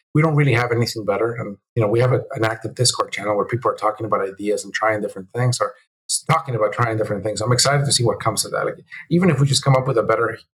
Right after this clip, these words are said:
evaluation heuristic, we could probably improve that Monte Carlo player significantly. But even then, it's still really good. Like, even with that simple heuristic, it'll, it'll beat almost any, any human player, except,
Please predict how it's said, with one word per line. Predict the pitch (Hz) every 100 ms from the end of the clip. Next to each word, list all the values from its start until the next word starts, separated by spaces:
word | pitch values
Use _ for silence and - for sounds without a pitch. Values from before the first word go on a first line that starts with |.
| -
evaluation | 139 110 117 110 107 117
heuristic, | 110 107 - 190
we | 123
could | 123
probably | 123 127 123
improve | - - 135
that | 131 101
Monte | 92 -
Carlo | 104 104
player | 98 107 101
significantly. | - - 104 _ _ _ _ _ _ _
But | - 127 - -
even | 175 156
then, | 143 135
it's | 131
still | - 165
really | 127 127 113
good. | 110 -
Like, | - - _ _ -
even | 147 151
with | 131
that | -
simple | - 131 120
heuristic, | 113 110 131 120
it'll, | 113 -
it'll | 123 120
beat | 117 113
almost | 107 110 -
any, | 104 107 101 _ _ -
any | 117
human | 113 113 101
player, | 95 107 101
except, | 104 113